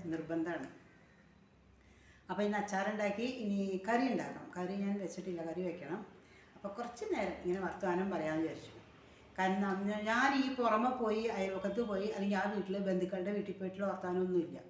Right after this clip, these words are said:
ദാ ഇങ്ങനെയുള്ള വർത്തമാനം. ഇത്രയേ ഉള്ളൂ കേട്ടോ. അപ്പോ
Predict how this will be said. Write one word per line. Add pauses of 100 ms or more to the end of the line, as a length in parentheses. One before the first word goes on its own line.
(480)
ദാ
ഇങ്ങനെയുള്ള
വർത്തമാനം. (720)
ഇത്രയേ
ഉള്ളൂ
കേട്ടോ. (400)
അപ്പോ